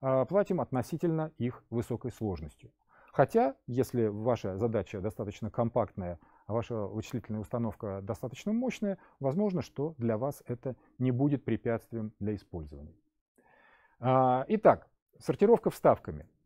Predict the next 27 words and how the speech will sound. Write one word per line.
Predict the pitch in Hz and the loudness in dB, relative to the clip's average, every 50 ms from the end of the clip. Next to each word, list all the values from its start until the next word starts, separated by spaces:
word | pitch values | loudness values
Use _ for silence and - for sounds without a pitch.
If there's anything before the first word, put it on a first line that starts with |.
| _ _ _ | _ _ _
То | - 131 | 0 0
есть | 127 110 - _ - - | 0 0 -2 _ -8 -6
с | - | -6
учётом | 175 - 220 196 - 160 123 95 82 - _ _ _ _ _ _ _ _ _ _ _ _ _ _ _ - | 4 6 6 6 6 4 2 2 -2 -10 _ _ _ _ _ _ _ _ _ _ _ _ _ _ _ -6
нашей, | 139 135 139 - 127 - 143 123 | 0 2 2 4 4 4 0 0
с | 131 127 - - - - | 0 -6 -12 -12 -8 -4
учётом | 156 - 175 - 156 143 | 0 0 0 2 2 2
нашей | 151 147 - 143 127 | 2 2 0 -2 0
с | - | 2
вами | 156 139 127 117 | 2 2 2 0
подготовительной | - - 117 110 120 - 139 135 131 113 - 117 113 123 127 | -2 -2 -2 -2 4 4 4 4 4 0 0 0 0 2 2
работы, | 143 156 170 220 240 214 220 202 175 - - - _ _ _ - | 2 2 2 0 -2 0 -2 -4 -4 -8 -16 -20 _ _ _ -4
а, | 135 135 131 131 131 131 127 131 131 131 127 120 117 117 113 107 - _ | 0 2 2 4 4 4 6 6 6 6 6 6 6 4 4 2 -4 _
в-, | 117 117 120 117 110 | -10 -8 -6 -6 -2
когда | - 123 123 120 131 117 104 | 0 0 2 4 4 4 4
мы | 104 107 107 101 90 80 - _ _ _ _ _ _ _ _ _ _ - | 2 0 0 -2 -4 -6 -10 _ _ _ _ _ _ _ _ _ _ -2
позаботились | 127 120 135 127 131 113 - 110 104 90 - | 4 4 6 6 6 2 2 -2 -2 -2 -4
о | 110 | -6
том, | - - 113 107 | -4 -6 -6 -8
чтобы | - - 98 85 98 | -8 -10 -8 -6 -6
у | 101 98 | -4 -4
нас, | 107 110 101 90 - _ _ _ _ _ _ _ _ _ | -2 -2 -4 -6 -8 _ _ _ _ _ _ _ _ _
а, | - 113 107 | -6 -6 -4
появились | - - 120 117 123 120 113 101 95 85 - - _ _ _ _ _ _ _ _ _ _ _ _ _ _ _ _ _ _ _ _ _ _ _ _ _ - - - | -2 0 0 0 2 2 0 0 0 -2 -6 -12 _ _ _ _ _ _ _ _ _ _ _ _ _ _ _ _ _ _ _ _ _ _ _ _ _ -20 -10 -6
необходимые | 123 110 123 127 120 - - 131 120 123 123 110 107 98 | -4 0 2 2 2 2 2 2 4 4 2 2 0 -2
вспомогательные | - - - 120 127 127 123 104 - 117 113 117 131 143 | -4 -4 -4 -2 0 0 0 0 0 -2 -2 -2 -2 -4
средства, | - 202 220 233 - - 208 196 185 | -4 -2 -2 -2 -2 0 2 2 2